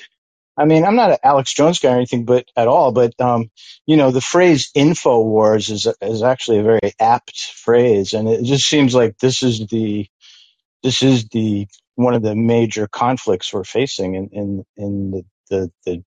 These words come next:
months and years ahead. So I'm, I'm just, and because they're just gonna keep going after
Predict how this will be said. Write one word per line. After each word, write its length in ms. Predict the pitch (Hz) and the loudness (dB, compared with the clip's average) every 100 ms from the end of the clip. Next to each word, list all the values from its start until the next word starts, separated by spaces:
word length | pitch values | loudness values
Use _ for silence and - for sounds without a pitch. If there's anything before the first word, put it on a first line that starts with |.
| _ _ _ - | _ _ _ -8
months 440 | 104 110 110 - 98 | -2 0 -2 -4 -6
and 160 | 92 | -6
years 320 | 98 104 98 | -4 -4 -4
ahead. 480 | 90 104 113 95 87 - | -4 0 2 0 -2 -8
So 240 | 107 113 | -2 0
I'm, 220 | 131 151 | 0 0
I'm 140 | 147 175 | -2 -2
just, 380 | 226 - _ - - - - _ _ - | -4 -8 _ -20 -20 -20 -20 _ _ -4
and 200 | - 143 | -2 0
because 320 | 147 151 151 | 0 2 2
they're 120 | 156 175 | 2 0
just 220 | 196 - | -2 -2
gonna 200 | 208 196 | 0 0
keep 280 | - 156 - | -2 -4 0
going 300 | 143 139 135 | 0 2 2
after 560 | 131 - 143 135 131 | 0 0 2 2 0